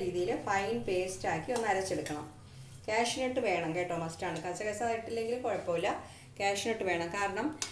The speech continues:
ആ കാഷ്യൂ നട്ട് ഇടുമ്പോൾ തന്നെ അതൊരു ക്രീമി ആവും. ആ, ആ, നമ്മുടെ ഗ്രേവി അത് നല്ലൊരു ടേസ്റ്റും ആയിരിക്കും. നമ്മൾ ഹോട്ടലിൽ നിന്നൊക്കെ വാങ്ങിക്കുന്ന പോലത്തെ ഒരു ടേസ്റ്റും കിട്ടും. അപ്പോൾ ഞാനിത് നല്ല രീതിയിൽ അരച്ചെടുത്തിട്ട് വരാം. കണ്ടോ, ഞാനിത് നല്ല രീതിയിൽ അരച്ചെടുത്തിട്ടുണ്ട്.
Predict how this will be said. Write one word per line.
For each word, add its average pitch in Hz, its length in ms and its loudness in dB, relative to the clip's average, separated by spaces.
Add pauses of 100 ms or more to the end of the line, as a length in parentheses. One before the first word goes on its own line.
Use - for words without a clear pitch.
(160)
ആ 214 40 2 (120)
കാഷ്യൂ 294 340 8
നട്ട് 247 220 4 (260)
ഇടുമ്പോൾ 226 320 4
തന്നെ 202 200 4 (440)
അതൊരു 202 260 0
ക്രീമി 247 360 2 (100)
ആവും. 175 240 4 (140)
ആ, - 20 2 (720)
ആ, 180 100 4 (100)
നമ്മുടെ 185 320 2
ഗ്രേവി 180 360 2 (480)
അത് 202 80 6 (100)
നല്ലൊരു 214 380 6
ടേസ്റ്റും 185 400 2
ആയിരിക്കും. 151 280 2
നമ്മൾ 185 220 -2
ഹോട്ടലിൽ 190 300 0
നിന്നൊക്കെ 196 320 -2
വാങ്ങിക്കുന്ന 175 400 0
പോലത്തെ 175 280 0
ഒരു 180 160 4
ടേസ്റ്റും 165 360 0
കിട്ടും. 156 200 -2 (280)
അപ്പോൾ 277 200 2
ഞാനിത് 208 340 2
നല്ല 185 180 2 (120)
രീതിയിൽ 160 260 2 (360)
അരച്ചെടുത്തിട്ട് 156 560 0
വരാം. - 180 -8 (500)
കണ്ടോ, 220 220 4 (140)
ഞാനിത് 233 320 6 (520)
നല്ല 214 180 4 (140)
രീതിയിൽ 202 260 2 (640)
അരച്ചെടുത്തിട്ടുണ്ട്. 170 760 4